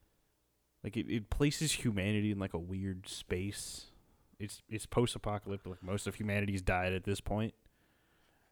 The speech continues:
And there's one child being raised by a robot.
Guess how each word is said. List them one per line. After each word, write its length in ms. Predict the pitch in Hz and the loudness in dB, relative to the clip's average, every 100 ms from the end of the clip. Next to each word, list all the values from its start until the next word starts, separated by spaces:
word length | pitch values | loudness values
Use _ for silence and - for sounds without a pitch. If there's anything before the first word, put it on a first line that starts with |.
| - | -8
And 220 | 98 95 | -4 0
there's 560 | 92 92 90 - - - - | 0 0 -2 -10 -14 -14 -10
one 640 | 104 104 104 101 98 95 - - - - - - - | -4 0 0 0 -4 -6 -10 -18 -18 -20 -20 -20 -14
child 420 | - 107 98 98 | -2 0 2 2
being 220 | 92 92 87 | 0 -2 0
raised 320 | 90 92 - | 0 -2 -2
by 140 | 90 | 0
a 80 | 87 | 0
robot. 460 | 90 92 95 92 | -2 -2 -4 -4